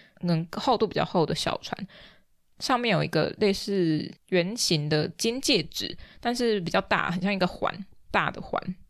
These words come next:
它是一个镜像的表现，所以那个环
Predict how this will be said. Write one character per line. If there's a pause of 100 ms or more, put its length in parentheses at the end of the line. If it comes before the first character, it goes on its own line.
(220)
它
是 (220)
一
个
镜
像
的
表
现，
所
以
那
个
环